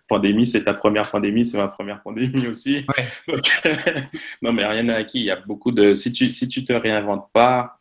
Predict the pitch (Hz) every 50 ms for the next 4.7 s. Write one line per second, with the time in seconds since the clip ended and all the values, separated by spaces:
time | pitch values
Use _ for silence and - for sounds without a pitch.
0 | - 98 95 95 95 92 95 95 95 95 95 95 92 90 - - - - 101 -
1 | 101 95 95 - 98 98 - - 113 113 110 101 101 92 90 90 90 90 98 95
2 | 92 92 92 _ _ _ _ _ _ _ _ _ - 90 87 95 101 98 95 92
3 | 92 92 92 98 95 95 98 98 - - - - 104 95 92 92 - 117 107 104
4 | 110 110 107 110 107 - 107 101 110 110 104 - _